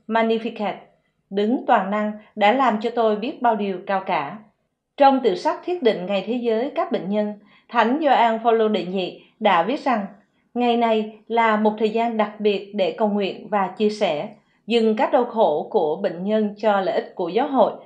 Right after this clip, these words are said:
và nhắc nhở mọi người nhìn thấy nơi những anh chị em của mình đang đau ốm, khuôn mặt của Đức Kitô là đấng qua đau khổ, sự chết và sống lại đã mang đến sự cứu rỗi cho nhân loại. Đức Hồng Y Pietro Parolin,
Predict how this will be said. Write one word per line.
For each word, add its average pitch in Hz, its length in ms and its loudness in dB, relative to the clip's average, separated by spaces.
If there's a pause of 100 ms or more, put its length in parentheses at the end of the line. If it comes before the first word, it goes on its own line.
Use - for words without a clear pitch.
(260)
và 226 220 4
nhắc 302 220 0
nhở 196 200 2
mọi 190 160 -2
người 196 400 -4 (180)
nhìn 214 280 2
thấy 214 240 0
nơi 240 420 2
những 214 260 0
anh 220 160 -2 (100)
chị 208 60 -4
em 208 240 -4
của 196 80 -8
mình 196 360 -4
đang 190 240 -4
đau 190 140 0
ốm, 190 300 -2 (360)
khuôn 302 240 0
mặt 220 220 0
của 196 100 -4
Đức - 220 -4
Kitô 220 520 -4 (220)
là 233 200 6
đấng 220 460 0
qua 226 300 2
đau 214 280 2
khổ, 175 460 0
sự 208 320 -2
chết 233 300 0 (200)
và 202 240 2
sống 220 200 0
lại 196 260 -2 (320)
đã 196 140 2
mang 240 280 2
đến 226 200 2
sự 220 280 0
cứu 254 160 -4
rỗi 175 320 2
cho 220 120 2
nhân 202 260 -4
loại. 180 240 -2 (680)
Đức 349 180 2
Hồng 262 140 0
Y 233 360 -2
Pietro 226 600 0
Parolin, 214 600 0